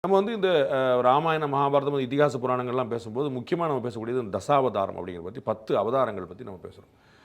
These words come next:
அஹ், திடீர்னு எனக்கு ஒரு டவுட் வந்தது. நம்ம இப்ப அயோத்தியில வந்து, அஹ், ராமர் ப-, பிர-, பிராண பிரதிஷ்டை பண்ணும்போது அந்த, அந்த சிலாரூபத்துல முத முதல்ல அந்த ராமரை வந்து பார்க்கறச்ச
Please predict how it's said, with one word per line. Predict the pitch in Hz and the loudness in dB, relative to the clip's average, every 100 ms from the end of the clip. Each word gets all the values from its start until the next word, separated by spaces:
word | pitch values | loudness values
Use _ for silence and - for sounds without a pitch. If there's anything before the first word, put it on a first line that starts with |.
| _ - | _ -6
அஹ், | 147 143 | -4 -2
திடீர்னு | 175 226 220 | -2 0 0
எனக்கு | 165 160 | -2 -2
ஒரு | 151 | 0
டவுட் | 139 147 160 | 4 4 4
வந்தது. | 151 123 131 147 | -2 0 -2 -2
நம்ம | 123 117 107 101 | -2 -2 -4 -4
இப்ப | 110 107 110 | -2 2 4
அயோத்தியில | 160 165 170 131 | 2 0 0 0
வந்து, | 117 123 107 101 | 0 0 0 -2
அஹ், | 104 98 | -2 -2
ராமர் | 95 110 123 110 98 95 | 2 0 2 -2 -2 -8
ப-, | 98 95 92 | -6 -6 -4
பிர-, | 101 | -6
பிராண | 98 107 120 | -2 -2 0
பிரதிஷ்டை | 101 101 - 90 | -6 -8 -10 -8
பண்ணும்போது | 92 95 92 123 139 101 - - - - | -6 -6 -6 -6 -4 -6 -10 -20 -20 -6
அந்த, | 117 117 113 110 104 104 - - | -4 2 2 4 2 -2 -10 -8
அந்த | 117 113 - | -4 -2 4
சிலாரூபத்துல | 139 147 143 127 131 123 | 8 8 8 2 2 0
முத | 117 | 2
முதல்ல | 123 127 | 2 2
அந்த | 131 113 | 2 2
ராமரை | 107 113 107 101 | 0 0 -2 -2
வந்து | 98 | -4
பார்க்கறச்ச | 98 95 92 139 160 120 | -6 -6 -8 -4 -2 -4